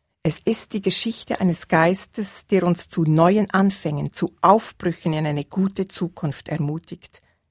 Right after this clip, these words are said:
der Geist Jesu Christi. Er möge uns geschenkt sein im neuen Jahr, damit nicht alles beim Alten bleibe.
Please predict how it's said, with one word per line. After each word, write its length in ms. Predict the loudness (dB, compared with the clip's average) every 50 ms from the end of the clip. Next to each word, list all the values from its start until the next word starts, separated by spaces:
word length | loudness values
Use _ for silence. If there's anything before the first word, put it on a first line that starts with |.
| _ _ _ -6
der 80 | -6 -4
Geist 520 | -2 0 0 0 0 -2 -4 -6 -10 -12 _
Jesu 320 | -6 -4 -2 -2 -2 -4 -10
Christi. 560 | -10 -10 -8 -8 -6 -8 -8 -10 -14 -16 _ _ _ _ _ _ _ _ _ _ _ _ _ _ _ _ _ _ _ _ _ _ _ _ _ _ _ _ _ 2
Er 220 | 4 4 6 8
möge 300 | 8 8 8 6 4 0
uns 180 | 0 0 0 0
geschenkt 480 | -2 -2 -4 -2 0 0 0 -2 -2 -4
sein 180 | -4 -2 -2
im 120 | -2 -4 -4
neuen 280 | -6 -6 -6 -6 -6
Jahr, 280 | -4 -2 -2 -2 -4 -8 -12 -18 _ _ _ _ _ _ _ _ _ _ 0
damit 340 | 2 2 4 2 2 0
nicht 260 | -4 -6 -6 -6 -4 -2
alles 380 | 0 0 0 -2 -4 -4 -4
beim 240 | -2 -2 -2 -2 -2
Alten 380 | -4 -4 -4 -4 -4 _ -2 -2
bleibe. 460 | -2 -4 -8 -10 -12 -14 -14 -16 -18